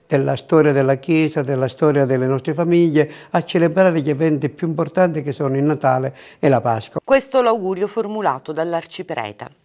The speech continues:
Speaker 1: Questa vigilia di Natale la dobbiamo vivere nel segno della speranza, di ri-, a-, riappropriarci di quella vigilia, di quella festa che accoglie il più grande dono di Dio.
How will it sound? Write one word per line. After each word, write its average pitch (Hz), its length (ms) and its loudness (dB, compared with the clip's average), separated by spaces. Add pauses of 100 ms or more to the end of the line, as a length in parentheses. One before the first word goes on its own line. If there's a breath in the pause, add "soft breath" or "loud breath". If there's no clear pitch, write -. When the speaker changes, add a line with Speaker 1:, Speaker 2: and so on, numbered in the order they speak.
(160)
Speaker 1:
Questa 175 260 2
vigilia 160 380 4
di 156 100 0
Natale 170 360 4
la 147 40 2
dobbiamo 147 380 0
vivere 160 320 0
nel 139 160 0
segno 170 380 -2
della 139 260 -2
speranza, 127 680 -4 (300 loud breath)
di 175 320 0 (380 loud breath)
ri-, 175 240 0
a-, 196 140 6
riappropriarci 180 1120 4
di 156 140 0
quella 180 280 2
vigilia, 180 460 -2
di 156 100 -2
quella 151 240 -2
festa 190 420 -2
che 170 300 0 (220 loud breath)
accoglie 175 520 4
il 156 160 2
più 165 140 0
grande 165 320 0
dono 175 280 0
di 143 160 -2
Dio. 120 340 -8